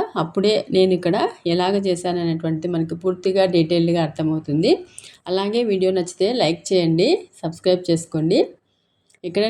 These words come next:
నేను నాలుగు కప్పుల వరకు పొడి బియ్యం పిండి తీసుకున్నాను. అలాగే కొద్దిగా పసుపు, రుచికి తగ్గట్టుగా ఉప్పు,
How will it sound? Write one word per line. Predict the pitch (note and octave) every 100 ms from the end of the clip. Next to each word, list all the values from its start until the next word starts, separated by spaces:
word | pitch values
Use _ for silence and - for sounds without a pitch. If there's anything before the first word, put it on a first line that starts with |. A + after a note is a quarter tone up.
| A3+
నేను | G#3 C4 F#4 - _ -
నాలుగు | F#3 G3 G#3 G3+
కప్పుల | F#3+ G3 F#3+ F3+
వరకు | F3 F3 D4+ B4+ - _ -
పొడి | F#3+ G3+
బియ్యం | G3 F#3+ F3+
పిండి | F3+ F3 E3
తీసుకున్నాను. | D#3+ D#3 E3 D#3+ D#3 B3+ - - _ _ _ _ _ _ _ _ _ _ _ _ -
అలాగే | F#3 F3 G#3 F#4 A4
కొద్దిగా | F3+ E3+ F3 F#3+ F4 - _ _ _ -
పసుపు, | F3 - E3+ G#3 D#4 - - _ _ _ _ _ _ _ _ _ _ -
రుచికి | G3+ A3 A3
తగ్గట్టుగా | F3+ F3 E3+ E3+ A#3 G4+ - E3+
ఉప్పు, | E3 -